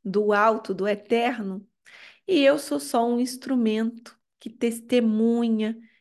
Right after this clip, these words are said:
que participa, que vê, que admira. Quando eu admiro, <gasps> olha o que aconteceu, que perfeição, que misericórdia divina,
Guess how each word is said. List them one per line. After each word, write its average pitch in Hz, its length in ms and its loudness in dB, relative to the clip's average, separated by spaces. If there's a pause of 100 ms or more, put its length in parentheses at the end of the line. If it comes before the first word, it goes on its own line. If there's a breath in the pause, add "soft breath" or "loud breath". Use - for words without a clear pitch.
que 233 120 -10
participa, 233 1300 -4 (400 soft breath)
que 262 200 4
vê, 220 720 4 (280)
que 240 60 -2
admira. 208 1040 -4 (840 loud breath)
Quando 302 280 0
eu 247 160 4
admiro, 202 920 -4 (120)
<gasps> 302 1000 -12 (100)
olha 247 360 -4
o 233 80 -14
que - 160 -10
aconteceu, 226 1200 -10 (260)
que 320 220 -8 (180)
perfeição, 220 1000 -10
que 294 180 -10
misericórdia 220 1000 -2
divina, 190 800 -4